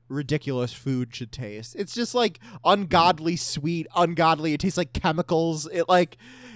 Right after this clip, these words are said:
it's, I, I, I think, I think, I think more things like that should lean into it further, and I think Mountain Dew does exactly that.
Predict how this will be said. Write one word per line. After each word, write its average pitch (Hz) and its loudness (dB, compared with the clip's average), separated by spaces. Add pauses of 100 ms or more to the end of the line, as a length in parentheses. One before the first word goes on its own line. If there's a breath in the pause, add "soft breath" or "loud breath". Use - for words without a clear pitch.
(160 loud breath)
it's, - -6 (340)
I, 190 0 (220)
I, 180 0
I 180 2
think, 190 -4
I 185 2
think, 196 0
I 165 0
think 190 -2
more 165 4
things 147 -2
like 131 -6
that 123 -4
should 127 -8
lean 120 -10
into 113 -8
it 98 -8
further, 110 -6
and 107 -10
I 120 -6
think 127 -6
Mountain 131 -4
Dew 110 -8
does 101 -10
exactly 101 -12
that. - -16